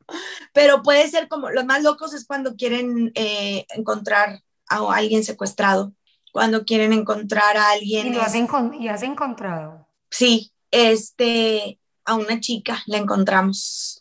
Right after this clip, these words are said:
Speaker 1: gracias a que mis guías espirituales y la ayuda de la abuelita fallecida nos dijeron dónde estaba.
Speaker 2: Oh my God, qué
Speaker 1: Sí.
Speaker 2: susto. Se me fue la
Speaker 1: Sí.
Speaker 2: piel de gallina.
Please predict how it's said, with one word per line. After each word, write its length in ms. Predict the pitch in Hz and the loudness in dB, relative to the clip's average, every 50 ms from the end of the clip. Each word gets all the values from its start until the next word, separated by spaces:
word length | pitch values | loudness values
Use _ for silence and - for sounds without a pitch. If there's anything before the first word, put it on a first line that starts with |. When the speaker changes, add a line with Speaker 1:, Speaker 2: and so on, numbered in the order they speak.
| _ - | _ -2
Speaker 1:
gracias 680 | 196 233 226 220 214 214 208 - 233 226 220 - - | 0 2 2 4 2 0 0 0 2 2 2 2 2
a 180 | 233 226 220 | 2 2 2
que 120 | - 233 226 | 0 0 0
mis 280 | 226 226 226 214 196 | 2 2 0 0 -2
guías 340 | 190 226 233 233 233 226 226 | -2 0 2 2 2 0 -2
espirituales 1040 | 233 226 - - 254 233 247 214 - 254 262 262 247 240 240 262 - - - - _ _ _ _ _ _ _ | -6 -10 -10 -8 -6 -6 -6 -4 2 4 4 6 6 6 4 2 -2 -6 -12 -14 _ _ _ _ _ _ _
y 680 | - 226 240 233 226 226 226 220 226 226 226 226 226 226 | -2 0 2 4 4 4 2 2 0 0 0 2 2 4
la 100 | 220 226 | 4 4
ayuda 400 | 220 214 208 240 233 233 240 247 | 4 4 2 2 4 4 4 4
de 100 | 247 247 | 4 4
la 100 | 233 233 | 4 4
abuelita 640 | 233 220 233 240 254 285 320 294 - 294 277 269 _ _ _ _ _ _ | 4 4 2 0 0 -2 -4 -4 -4 -4 -4 -6 _ _ _ _ _ _
fallecida 580 | _ 208 208 202 214 233 226 - 311 339 339 339 370 392 _ _ _ _ _ _ _ _ _ _ | _ -12 -10 -8 -8 -8 -6 -6 -6 -6 -6 -6 -10 -14 _ _ _ _ _ _ _ _ _ _
nos 360 | - 214 226 226 233 226 226 214 | -8 -4 -2 0 0 0 0 -2
dijeron 360 | 220 208 220 214 208 202 202 | -2 -2 -2 0 0 0 0
dónde 220 | 202 202 196 190 | 0 0 -2 -2
estaba. 340 | - - 190 180 185 190 - _ _ _ _ _ _ _ _ _ | -4 -6 -6 -6 -6 -10 -14 _ _ _ _ _ _ _ _ _
Speaker 2:
Oh 120 | 190 190 | -18 -16
my 120 | 180 175 170 | -14 -12 -12
God, 180 | 180 180 170 - | -10 -12 -12 -12
qué 120 | - 170 | -14 -16
Speaker 1:
Sí. 240 | 156 156 214 202 196 | -6 -4 -2 -2 -2
Speaker 2:
susto. 160 | 196 - - _ _ _ _ | -4 -6 -12 _ _ _ _
Se 120 | _ - | _ -16
me 140 | 233 202 202 | -14 -14 -12
fue 100 | 196 185 | -10 -6
la 80 | 185 | -2
Speaker 1:
Sí. 80 | 208 269 | -2 -2
Speaker 2:
piel 100 | 220 190 | -2 -2
de 40 | 185 185 | -6 -12
gallina. 360 | 202 185 175 185 175 165 | -12 -14 -14 -16 -18 -20